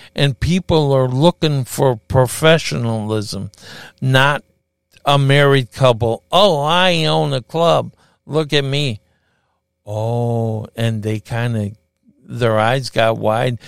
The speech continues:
like they guilty of that. Okay, I already knew what they had done, but it was time to do it a different way now.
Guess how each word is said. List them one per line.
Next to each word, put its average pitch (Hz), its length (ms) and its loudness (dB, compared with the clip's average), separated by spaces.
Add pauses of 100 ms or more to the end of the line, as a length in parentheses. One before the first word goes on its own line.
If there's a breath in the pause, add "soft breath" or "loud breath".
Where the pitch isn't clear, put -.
(260 loud breath)
like 135 300 2
they 135 260 2 (360)
guilty 147 460 0
of 135 220 -4
that. 117 300 -6 (480)
Okay, 131 420 -2 (320 soft breath)
I 214 240 2
already 127 420 0
knew 127 460 -2 (360)
what 143 260 -2
they 135 320 0
had 123 260 0
done, 123 400 -2 (580)
but 135 380 0 (320)
it 175 120 -2
was 156 300 -2
time 170 340 0
to 151 220 -2
do 143 300 -4
it 135 100 -6
a 135 100 -2
different 120 580 -6
way 117 160 -4
now. 107 340 -8